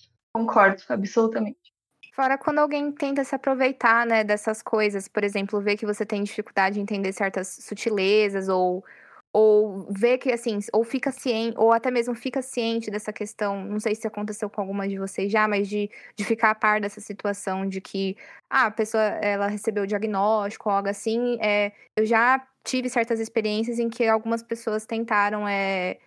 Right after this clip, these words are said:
Speaker 2: se utilizar dessa situação, né, ou do, do autismo, ou de alguma coisa assim, se aproveitar da forma que eu sou pra, tipo, tentar tirar vantagem de algo, sabe?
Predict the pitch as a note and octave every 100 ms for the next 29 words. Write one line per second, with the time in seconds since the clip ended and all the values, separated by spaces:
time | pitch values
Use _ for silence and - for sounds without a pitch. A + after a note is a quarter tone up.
0 | _ - - D4 D#4+ D4 B3+ A#3 A#3 A#3
1 | - G#3+ G#3+ G#3 - G3+ G#3+ G3+ G3 G3+
2 | G3 G3+ F#3+ F3+ G3 F#3+ - F3+ G#3 F#3+
3 | F#3+ F#3 G3 G3 F#3+ G3 G3 F#3+ G3 -
4 | G3 A3 A#3 B3+ A#3 A#3 A#3 A3 A3+ A3
5 | G3+ G3+ - G3+ - G3 G#3+ A3+ G#3 A3
6 | - A3+ G#3+ G#3+ G#3 - G#3 G3+ G#3 G3
7 | G3+ G3+ G3+ F3+ F3 F3+ F#3+ F3+ E3+